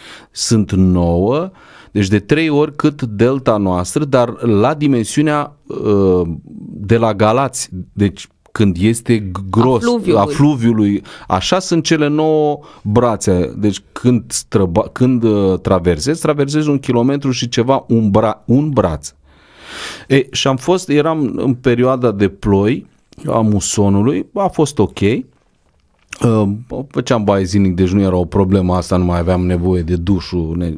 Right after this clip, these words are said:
Speaker 1: oricum, bărcuța avea un fel de apă caldă la douăzeci și opt de grade, iar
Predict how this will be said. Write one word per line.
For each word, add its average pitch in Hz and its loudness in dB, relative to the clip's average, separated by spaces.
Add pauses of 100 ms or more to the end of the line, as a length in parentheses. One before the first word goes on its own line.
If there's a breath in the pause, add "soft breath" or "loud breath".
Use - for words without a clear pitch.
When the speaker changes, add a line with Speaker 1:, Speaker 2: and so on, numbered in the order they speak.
Speaker 1:
oricum, 101 -2
bărcuța 98 0
avea 92 0
un 98 0
fel 98 -2
de 92 0
apă 95 0
caldă 92 0 (280 loud breath)
la - -2
douăzeci 98 0
și - 0
opt 98 0
de 95 0
grade, 131 2
iar 123 0